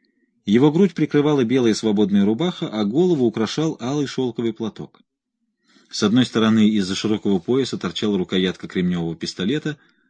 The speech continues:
а с другой болталась музейного вида абордажная сабля.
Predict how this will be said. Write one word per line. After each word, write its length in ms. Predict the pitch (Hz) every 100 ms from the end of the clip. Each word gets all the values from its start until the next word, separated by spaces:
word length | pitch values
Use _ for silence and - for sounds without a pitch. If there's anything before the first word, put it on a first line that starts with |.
| _ -
а 160 | 95
с 60 | 87
другой 320 | 104 107 143
болталась 560 | 120 110 135 139 127 -
музейного 540 | 110 104 117 110 104
вида 300 | 95 123 117
абордажная 540 | 98 92 104 98 101
сабля. 440 | 95 - 73 69